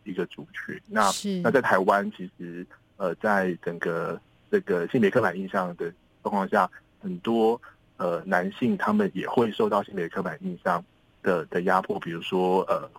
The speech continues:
Speaker 1: 会觉得男性应该怎么样，然后情绪的表达怎么样。那，呃，但是这些都是非常不健康的，所以，呃，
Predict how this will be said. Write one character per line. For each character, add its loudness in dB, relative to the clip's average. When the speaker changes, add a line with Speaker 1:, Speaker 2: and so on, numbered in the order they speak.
Speaker 1:
会 0
觉 -10
得 -2
男 2
性 0
应 0
该 4
怎 -12
么 -16
样， -4
然 -4
后 2
情 -6
绪 0
的 -2
表 0
达 2
怎 -4
么 -8
样。 2
那， 4
呃， -2
但 2
是 -6
这 2
些 0
都 4
是 0
非 4
常 0
不 -8
健 -8
康 -10
的， -12
所 -2
以， 0
呃， -2